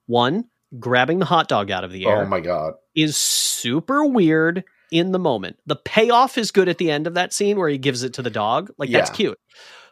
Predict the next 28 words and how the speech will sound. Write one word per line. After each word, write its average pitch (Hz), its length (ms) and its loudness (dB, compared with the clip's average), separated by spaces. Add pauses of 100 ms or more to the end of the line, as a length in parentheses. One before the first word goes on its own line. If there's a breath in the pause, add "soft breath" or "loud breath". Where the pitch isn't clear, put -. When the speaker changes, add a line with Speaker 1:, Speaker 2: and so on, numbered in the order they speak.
Speaker 1:
But 170 400 0
don't 233 300 4
have 381 280 0
the 359 100 4
hot - 360 0
dog 196 260 4 (220)
right 160 360 2
next 139 400 -8
to 147 100 -2
her 127 260 2
when 120 360 -4
you 123 180 -6 (120)
pu-, - 260 -8
when 147 260 -2
you 147 140 0
Speaker 2:
Yes. 151 240 4
Speaker 1:
take 180 200 0
it, 269 140 0 (100)
because 160 440 0 (320 soft breath)
people 320 420 4
are 285 120 4
gonna 170 400 2
get 151 260 0
the 147 80 0
wrong 117 360 0
idea. 98 560 -10
Speaker 2:
Yeah, 117 460 2 (640)
same. 120 580 -4